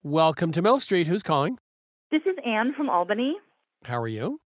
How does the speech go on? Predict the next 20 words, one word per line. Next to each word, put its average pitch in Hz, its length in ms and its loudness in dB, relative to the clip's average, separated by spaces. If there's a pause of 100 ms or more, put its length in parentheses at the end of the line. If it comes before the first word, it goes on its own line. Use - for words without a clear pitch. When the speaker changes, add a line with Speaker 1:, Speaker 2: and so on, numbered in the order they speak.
(580)
Speaker 2:
Great. 294 400 -2
Thank 294 200 2
you 339 140 4
so 349 60 2
much 294 120 2
for 302 80 -4
taking 277 280 -2
my 240 100 0
call. 233 460 2 (260)
Speaker 1:
Sure. - 280 -8
Speaker 2:
My 302 100 2
question 381 500 -2
is, 247 200 0 (100)
if 262 100 0
I 269 120 0 (120)
find 349 300 -2
out 226 240 2 (120)
after 269 360 -2
I've 339 260 -2
taken 233 320 -4